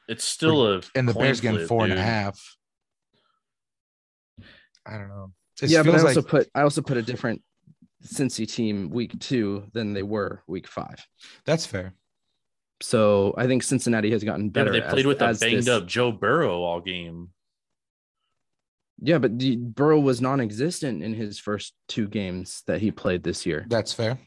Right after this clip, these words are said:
Speaker 3: Because he
Speaker 1: That's
Speaker 3: didn't
Speaker 1: not
Speaker 3: play. He
Speaker 1: true.
Speaker 3: didn't hit,
Speaker 1: He
Speaker 3: he
Speaker 1: played
Speaker 3: didn't get any
Speaker 1: excellent in the first game against Minnesota.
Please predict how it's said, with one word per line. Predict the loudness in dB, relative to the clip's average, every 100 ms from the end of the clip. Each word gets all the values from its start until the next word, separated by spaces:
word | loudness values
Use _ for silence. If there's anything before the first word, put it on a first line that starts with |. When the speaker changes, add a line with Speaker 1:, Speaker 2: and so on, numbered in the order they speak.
| _ 0
Speaker 3:
Because | 2 4 4
he |
Speaker 1:
That's | 4
Speaker 3:
didn't | 6 6
Speaker 1:
not |
Speaker 3:
play. | 6 6
He | 6
Speaker 1:
true. | 6 4
Speaker 3:
didn't | 4 2
hit, | 0
Speaker 1:
He | -2
Speaker 3:
he | 4
Speaker 1:
played | 4 6
Speaker 3:
didn't | 4
get | 4
any | 4
Speaker 1:
excellent | 2 0
in | -2
the | -4
first | -4 -4 -4 -6
game | -6 -6 -8 -12 _ _ _ -6
against | -4 -4
Minnesota. | -4 -2 -2 -2 -2 0 -2